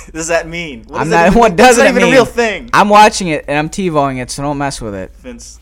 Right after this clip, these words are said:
Speaker 1: I don't think that you're TiVoing anything.
Speaker 2: Okay.
Speaker 1: You're the only
Speaker 2: I'm actually Teboing right now.
Speaker 1: Oh, yeah, you
Speaker 2: Mm,
Speaker 1: are. That's
Speaker 2: mm,
Speaker 1: weird.
Speaker 2: mm, mm, mm. It's how I get down and how I get busy and
Speaker 1: <sighs> I
Speaker 2: do
Speaker 1: don't
Speaker 2: my
Speaker 1: even know.
Speaker 2: workouts.
Speaker 1: I don't, why do I bother?
Speaker 2: Why do you bother with what?
Speaker 1: Why?
Speaker 2: Uh-oh.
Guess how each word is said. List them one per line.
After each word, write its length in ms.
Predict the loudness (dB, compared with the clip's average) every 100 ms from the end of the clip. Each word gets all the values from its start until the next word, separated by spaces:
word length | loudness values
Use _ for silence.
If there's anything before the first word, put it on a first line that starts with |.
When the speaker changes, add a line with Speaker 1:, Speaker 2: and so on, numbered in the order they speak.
| -18
Speaker 1:
I 120 | -14 -12
don't 160 | -12
think 180 | -16 -18
that 60 | -18
you're 120 | -20
TiVoing 480 | -18 -18 -18 -18 -18
anything. 440 | -20 -20 -20 -20 -20
Speaker 2:
Okay. 300 | -18 -16 -18 -18 -20
Speaker 1:
You're 120 | -20 -20
the 180 | -16
only 120 | 0 2
Speaker 2:
I'm 80 |
actually 280 | 2 0 -4
Teboing 520 | -4 -2 -2 -2 -6
right 160 | -8 -8
now. 280 | -8 -10 -10
Speaker 1:
Oh, 200 | -14 -18 -20 -20
yeah, 140 | -20 -18
you 140 | -10
Speaker 2:
Mm, 160 | -8 -8
Speaker 1:
are. 80 | -12 -14
That's 120 | -8
Speaker 2:
mm, 160 | -8 -8
Speaker 1:
weird. 180 | -12
Speaker 2:
mm, 120 | -12 -10
mm, 220 | -10 -10
mm. 220 | -6 -8
It's 80 | -4
how 120 | 0
I 100 | 0 0
get 160 | -4
down 240 | -4 -4 -4
and 80 |
how 100 | -4
I 100 | -4 -4
get 300 | -6 -8 -12 -18 -6
busy 280 | -4 -2 0
and 500 | 2 2 2 -2 -8
Speaker 1:
<sighs> 20 |
I 20 | -8
Speaker 2:
do 20 |
Speaker 1:
don't 40 | -4
Speaker 2:
my 60 |
Speaker 1:
even 80 | 0
know. 140 | 0 0
Speaker 2:
workouts. 460 | 0 0 -2 -6 -16
Speaker 1:
I 40 |
don't, 100 | -16
why 140 | -18 -18
do 100 | -18
I 80 | -20
bother? 440 | -20 -20 -20 -20 -20 -18 -4
Speaker 2:
Why 140 | -4
do 60 | 0
you 60 |
bother 300 | 2 2 0
with 140 | -6 -6
what? 300 | -8 -8 -12
Speaker 1:
Why? 1160 | -8 -4 -2 0 -2 0 -2 -4 -6 -12 -16 -20 -20 -20 -10
Speaker 2:
Uh-oh. 600 | -4 -2 -2 -6 -8